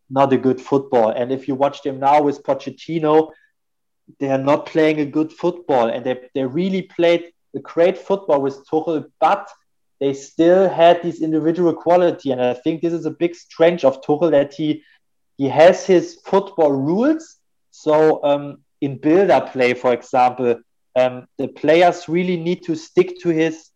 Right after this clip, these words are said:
principles when they build up from the back. But as soon as they reach the final third,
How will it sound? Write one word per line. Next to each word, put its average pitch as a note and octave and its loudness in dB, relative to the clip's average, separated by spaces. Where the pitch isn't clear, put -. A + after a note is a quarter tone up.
principles C3 -2
when C3+ -4
they C3 2
build D#3+ -2
up D3 -2
from C#3 -4
the C3 -4
back. - 0
But C3+ 0
as C#3+ -2
soon A3 -2
as D#3 -4
they E3+ 2
reach F3+ 0
the D#3+ -8
final F3 -2
third, D#3 -2